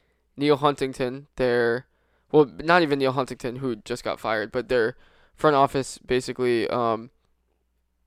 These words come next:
doesn't want to spend money on anybody for some reason, um, which I don't really understand.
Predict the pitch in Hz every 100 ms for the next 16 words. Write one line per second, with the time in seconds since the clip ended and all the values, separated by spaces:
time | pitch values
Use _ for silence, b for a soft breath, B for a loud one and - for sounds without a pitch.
0 | 127 - 147 156 165 147 _ 131 135 147
1 | - 131 - 139 131 120 110 120 156 202
2 | 233 127 127 120 - 110 123 147 160 196
3 | 202 b b b b - 135 - - 135
4 | 135 120 131 143 147 156 _ _ - 120
5 | 120 113 113 117 _ _ _ _ _ _
6 | _ _ _ _ - 147 143 127 120 127
7 | 127 123 127 123 110 131 123 - 123 127
8 | 135